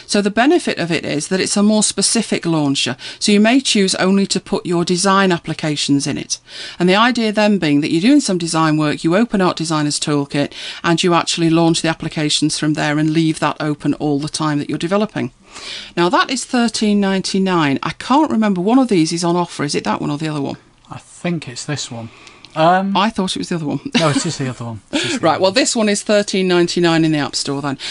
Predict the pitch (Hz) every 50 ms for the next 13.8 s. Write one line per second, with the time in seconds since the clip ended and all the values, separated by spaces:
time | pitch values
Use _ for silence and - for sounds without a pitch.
0 | - - - - 208 202 196 202 - - - - - 208 285 349 320 - - 220
1 | - 220 214 214 - - - 196 190 180 - - - 202 190 - - - - 175
2 | 160 156 151 143 - - - - 131 139 - - 180 170 165 160 - - 196 208
3 | 208 202 202 185 175 - - - - - - 160 160 160 - 170 160 156 151 143
4 | - - - 165 - - - - - - - - - - - 170 165 - - -
5 | 156 151 - - _ - - - 190 190 - - - - 160 151 - - - -
6 | 156 - - - - 127 127 131 156 165 - - - - - - - - - -
7 | - - 202 277 359 370 - - - - 226 220 185 - - 202 208 - 208 -
8 | - - 185 180 - 214 220 240 - - 196 - - - - - 202 226 233 -
9 | - - 175 - - 196 190 185 185 190 185 165 147 139 143 - - - - -
10 | - - - - - - - 180 185 190 180 - _ - - _ _ _ _ _
11 | _ - - 180 208 202 185 202 208 214 226 220 226 285 339 - - 226 185 -
12 | 175 175 170 165 156 - - - - - 156 156 156 160 147 147 - - 160 156
13 | 147 - - 202 196 - - 170 - 165 - - 175 - - -